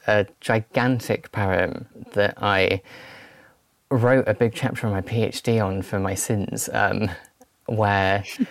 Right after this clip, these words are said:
<laughs> it's, it's glorious in some parts and horrible in the others. But Edward Young was known to draw his curtains in the middle of the day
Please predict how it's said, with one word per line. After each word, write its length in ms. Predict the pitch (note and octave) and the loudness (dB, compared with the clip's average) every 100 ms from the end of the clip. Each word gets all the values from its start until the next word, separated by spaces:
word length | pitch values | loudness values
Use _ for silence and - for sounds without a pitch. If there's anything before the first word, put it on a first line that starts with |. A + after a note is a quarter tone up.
| - | -6
<laughs> 360 | - E4 - _ | -6 -6 -6 _
it's, 440 | A#2+ - - - - _ _ | 0 2 -2 -4 -8 _ _
it's 180 | - A#2+ | -2 -2
glorious 500 | - E3 D#3+ D3 B2 | 2 6 6 6 4
in 60 | C3+ | 2
some 220 | B2 C3+ | 2 2
parts 400 | B2 C3 C3 - | 2 0 0 -2
and 100 | G2+ | -4
horrible 520 | - C#3 C#3 A#2+ A#2 | 0 4 4 6 4
in 100 | A2 | 4
the 120 | G#2 G#2 | 4 4
others. 340 | G#2 F2 - - - - - - A#2+ | 4 0 -4 -14 -20 -20 -12 -10 0
But 320 | B2 A2+ - - _ | 4 4 0 -10 _
Edward 300 | C#3+ C#3+ B2+ | 0 2 4
Young 360 | A#2 A#2 A2 G2+ | 4 4 4 2
was 240 | G2+ - | 0 2
known 540 | A2+ A2+ A#2+ A#2+ A2 G2+ | 2 4 6 4 2 -2
to 500 | - G2+ E2+ E2+ - _ - | -2 0 2 -2 -4 _ -6
draw 300 | A#2+ B2 C3+ | 2 4 4
his 200 | B2+ - | 2 0
curtains 500 | B2 A2 - G2 G2 | 0 0 -2 -4 -2
in 80 | G2 | 0
the 60 | |
middle 180 | G#2 G2+ | 0 -2
of 100 | F#2+ | -4
the 60 | F#2+ | -2
day 400 | F#2 D#2 A#1 | 0 2 0